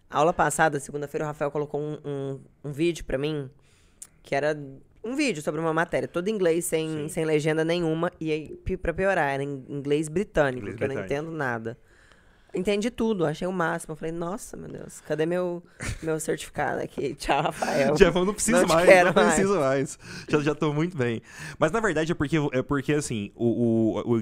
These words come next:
Speaker 2: inglês britânico, ele muda na, na questão de você entender aquele sotaquezinho mais carregado.
Speaker 1: Uhum.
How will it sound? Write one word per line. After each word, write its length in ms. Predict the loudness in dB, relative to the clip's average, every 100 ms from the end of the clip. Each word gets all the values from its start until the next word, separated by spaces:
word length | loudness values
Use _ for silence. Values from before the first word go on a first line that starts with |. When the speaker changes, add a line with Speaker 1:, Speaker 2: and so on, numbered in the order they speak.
| -2
Speaker 2:
inglês 260 | -4 -2 0
britânico, 500 | -2 0 -2 -2 -4
ele 100 | -4
muda 200 | -2 -2
na, 160 | -4 -6
na 100 | -4
questão 320 | -4 -4 -6
de 80 | -4
você 240 | -4 -4
entender 280 | -4 -4 -4
aquele 200 | -4 -6
sotaquezinho 420 | -2 -2 -2 -4
mais 120 | -4
carregado. 560 | -2 -2 0 2 0 -4
Speaker 1:
Uhum. 280 | -12 -14 -16